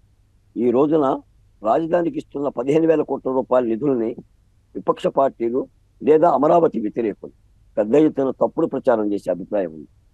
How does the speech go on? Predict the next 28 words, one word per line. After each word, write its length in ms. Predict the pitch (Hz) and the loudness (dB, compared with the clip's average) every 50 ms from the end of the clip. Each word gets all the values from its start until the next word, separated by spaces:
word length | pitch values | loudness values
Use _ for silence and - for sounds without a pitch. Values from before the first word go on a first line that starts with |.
| _ _ _ _ _ _ _ _ - | _ _ _ _ _ _ _ _ -2
ఈ 160 | 92 117 120 | 0 2 4
రా-, 180 | 113 110 120 135 | 4 6 4 2
దేశ, 340 | 123 92 131 135 151 - 135 | 2 0 -2 -4 -2 -2 -2
ఈ 120 | 135 135 | -2 0
రాష్ట్రంలోని 540 | 113 123 151 143 - 160 156 160 156 147 143 | 0 0 -2 -2 -2 0 2 2 2 2 0
మూడు 260 | 131 120 127 147 156 | -2 -2 -2 -2 -4
ప్రాంతాల 400 | 160 - 156 151 127 - 151 143 | -2 -2 -4 -2 -2 -2 -2 -2
ప్రజలు 300 | - - 120 123 131 131 | -4 -6 -8 -6 -6 -4
కూడా 160 | 127 135 131 | -4 -4 -4
విజ్ఞప్తి 420 | 123 101 95 98 123 - - 101 95 | -6 -6 -8 -8 -10 -8 -10 -10 -10
చేస్తున్నా, 380 | 90 - _ - 80 78 78 - _ _ _ _ _ _ _ _ _ _ _ - | -10 -12 _ -18 -18 -16 -18 -18 _ _ _ _ _ _ _ _ _ _ _ -4
అది 180 | 110 120 113 117 | -2 0 0 0
రాజధాని, 640 | 101 101 113 120 131 135 139 151 160 160 180 339 359 _ _ _ _ _ _ _ - | 2 2 2 2 2 2 2 2 2 2 0 -2 -4 _ _ _ _ _ _ _ -6
అది 140 | 127 127 123 | -4 -2 -2
అందరి 260 | 113 113 123 131 123 | -2 0 -2 -2 -2
రాజధాని, 420 | 113 104 95 87 76 73 80 73 - _ _ _ _ _ _ _ _ _ _ _ | -2 -4 -4 -6 -10 -16 -18 -20 -20 _ _ _ _ _ _ _ _ _ _ _
కొందరి 380 | - 123 131 135 147 143 135 135 | -8 -6 0 2 2 4 4 2
రాజధాని 460 | 120 120 120 117 107 113 113 104 90 | 2 0 0 0 -2 -4 -4 -4 -6
కాదు. 200 | 82 85 80 69 _ _ _ _ _ _ _ _ - | -10 -14 -16 -18 _ _ _ _ _ _ _ _ -8
అక్కడ 240 | 110 - - - 98 | -8 -6 -6 -8 -6
మొక్క 320 | - 107 107 - - - | -4 -2 -4 0 0 0
పెరిగినా, 500 | 139 139 135 131 123 120 117 120 127 135 - - - | 2 2 2 2 2 2 2 2 2 0 0 -2 -4
చెట్టు 200 | 107 - - 143 | -6 -4 -4 -4
పెట్టినా, 540 | 131 123 117 - - 107 104 117 139 - - _ _ _ _ _ _ _ _ _ _ _ _ _ _ - | -2 -2 -4 -4 -6 -4 -2 -2 -2 -2 -6 _ _ _ _ _ _ _ _ _ _ _ _ _ _ 0
కాయ 280 | - 107 123 143 151 - | 2 4 4 4 2 2
కాసినా, 460 | 131 123 113 - - 104 107 123 135 | 0 -2 -2 -4 -6 -6 -4 -2 -2
పువ్వు 380 | - _ - 101 104 113 120 | -4 _ -8 -10 -6 -4 -2
కాసినా 500 | 110 110 104 95 - - 95 117 - - | -2 -2 -2 -4 -4 -8 -8 -8 -8 -8